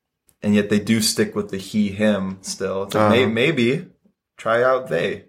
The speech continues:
Speaker 1: Maybe that would be a better understanding to get the,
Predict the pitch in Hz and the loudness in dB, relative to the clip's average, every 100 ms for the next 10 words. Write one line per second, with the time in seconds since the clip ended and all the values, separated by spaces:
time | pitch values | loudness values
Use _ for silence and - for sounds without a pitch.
0 | _ 110 117 123 120 117 120 120 117 - | _ -2 4 4 4 2 4 4 4 4
1 | 113 107 110 110 113 107 101 113 120 110 | 2 2 2 4 2 0 -2 0 0 0
2 | 107 104 104 101 - 95 92 | -2 -2 -4 -4 -2 -2 -4